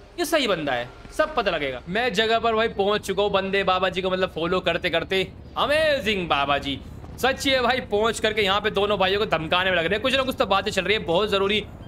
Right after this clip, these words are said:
देखो ज्यादा आगे मैं नहीं जा सकता क्योंकि यहाँ पे security वाले बंदे बहुत ज्यादा हैं, जैसे कि आप देख रहे होंगे यहाँ पर military के बंदे,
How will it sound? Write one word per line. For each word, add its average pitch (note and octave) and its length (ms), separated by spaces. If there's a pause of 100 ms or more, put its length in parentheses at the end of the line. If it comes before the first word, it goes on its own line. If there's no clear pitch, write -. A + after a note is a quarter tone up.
(100)
देखो B3+ 180
ज्यादा A3 280
आगे A3 140
मैं A3 120
नहीं A#3+ 100
जा G3+ 120
सकता G#3+ 320 (260)
क्योंकि C#4+ 220
यहाँ A3 280
पे C#4 80
security G#3+ 480
वाले G3+ 140
बंदे F#3+ 240
बहुत F3+ 300
ज्यादा C#3+ 240
हैं, D3+ 60
जैसे D#3 160
कि C#3+ 60
आप C3 100
देख B2+ 200
रहे A#2+ 80
होंगे A#2+ 420
यहाँ D3 180
पर D#3 120
military E3 340
के E3+ 80
बंदे, E3 360